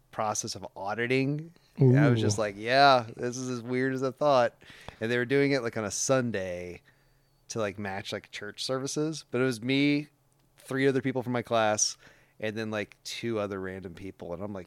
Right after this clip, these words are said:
Speaker 1: "Get out! What are you doing? We'll be your friend. Just get out of here."
Speaker 2: Ugh.
Speaker 1: They actually, they were bragging, I remember, at that,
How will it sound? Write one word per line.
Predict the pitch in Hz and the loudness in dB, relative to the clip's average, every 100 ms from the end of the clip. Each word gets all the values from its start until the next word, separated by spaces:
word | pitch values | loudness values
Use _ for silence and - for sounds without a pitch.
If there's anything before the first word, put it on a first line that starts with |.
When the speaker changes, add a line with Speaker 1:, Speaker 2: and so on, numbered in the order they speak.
| _ | _
Speaker 1:
"Get | 113 139 165 _ | -2 0 0 _
out! | 120 139 214 233 - - 120 | 4 12 12 12 10 0 -8
What | 160 | -6
are | 202 | 0
you | 196 | -2
doing? | 175 180 214 190 | 2 6 6 6
We'll | 139 147 | 4 2
be | 190 | 4
your | 180 | 4
friend. | - 165 185 190 139 | 4 10 10 10 6
Just | 135 120 | 0 2
get | 147 165 | 6 8
out | 175 190 | 8 6
of | 175 | 4
here." | 147 117 87 - - - - - - _ _ 190 | 2 2 -2 -8 -20 -20 -20 -20 -20 _ _ -2
Speaker 2:
Ugh. | 120 107 - - - - - | 0 0 -4 -16 -20 -20 0
Speaker 1:
They | 131 | 4
actually, | 180 - 294 175 - _ _ - | 4 4 0 0 -2 _ _ -2
they | 131 | 2
were | 131 | 2
bragging, | 110 131 170 175 131 127 104 | 0 0 0 0 -2 -4 -6
I | 107 | -6
remember, | 117 113 107 | -4 -2 -4
at | 104 | -2
that, | 101 98 | -4 -4